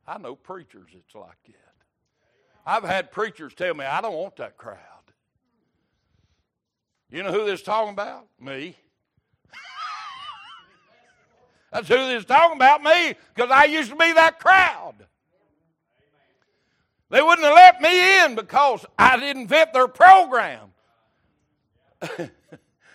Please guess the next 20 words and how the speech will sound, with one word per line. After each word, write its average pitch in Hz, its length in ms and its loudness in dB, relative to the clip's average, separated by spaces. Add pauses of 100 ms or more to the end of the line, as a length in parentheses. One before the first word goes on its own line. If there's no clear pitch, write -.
(840)
Brother 165 300 -2
Glenn, 180 340 -8
bless 175 240 -4
his 147 140 -16
heart, 170 260 -4
I 160 120 -2
love 165 280 -6
that 165 180 -12
man 170 280 -12
dearly. 135 340 -12
He 151 140 -18
is 131 400 -18
my 151 240 -12
brother. 120 560 -16 (2000)
But 135 120 -16
he 190 160 -14
can't 185 280 -14
preach 156 300 -16
without 120 320 -12
a 98 80 -20